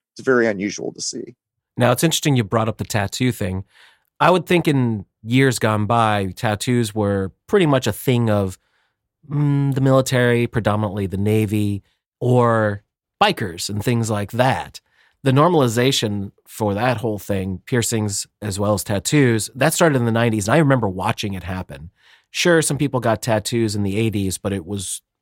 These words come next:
Speaker 2: not anywhere near to the point that by, like, ninety-three-ish, it started exploding to the point that I remember l-, looking around a Denny's one night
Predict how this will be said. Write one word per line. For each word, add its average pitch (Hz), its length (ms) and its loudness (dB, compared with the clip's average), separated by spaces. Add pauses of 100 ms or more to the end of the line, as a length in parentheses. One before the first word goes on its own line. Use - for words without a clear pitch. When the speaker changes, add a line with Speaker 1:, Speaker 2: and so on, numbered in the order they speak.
(300)
Speaker 2:
not 156 800 0
anywhere 131 360 0
near 117 320 2
to 104 140 -8
the 98 80 -6
point 101 520 -2 (360)
that 101 500 0
by, 107 280 -6
like, 107 180 -6
ninety-three-ish, 156 1040 -4
it 151 220 -6
started 180 280 -2
exploding 120 680 -2 (260)
to 151 80 -2
the 135 80 0
point 160 220 2
that 139 60 -2
I 139 60 6
remember 143 240 4
l-, 113 220 0
looking 139 340 0
around 123 300 2
a 104 120 2
Denny's 101 520 -2
one 95 220 -4
night 90 300 -10